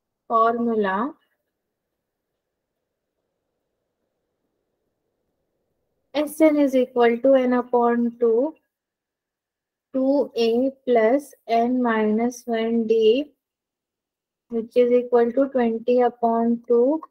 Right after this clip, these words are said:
सिक्सटी plus ये ट्वेंटी माइनस वन यानी कि नाइनटीन हो जाएगा। तो नाइनटीन डी कितना हो जाएगा? थर्टी है हमारा।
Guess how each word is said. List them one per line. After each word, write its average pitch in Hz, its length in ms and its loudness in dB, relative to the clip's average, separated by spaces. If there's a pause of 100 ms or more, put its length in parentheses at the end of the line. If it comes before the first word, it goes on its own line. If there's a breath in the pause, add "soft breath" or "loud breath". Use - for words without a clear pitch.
(640)
सिक्सटी 262 440 -2 (140)
plus 247 500 6
ये 254 160 4
ट्वेंटी 254 340 2
माइनस 269 360 2
वन 262 140 0
यानी 254 180 0
कि 262 120 -2
नाइनटीन 254 480 2
हो 311 120 0
जाएगा। 277 400 2 (560)
तो 247 100 0
नाइनटीन 247 580 2
डी 269 240 2
कितना 294 280 -4
हो 277 100 2
जाएगा? 220 280 2
थर्टी 247 480 -4
है 277 100 2
हमारा। 233 440 -4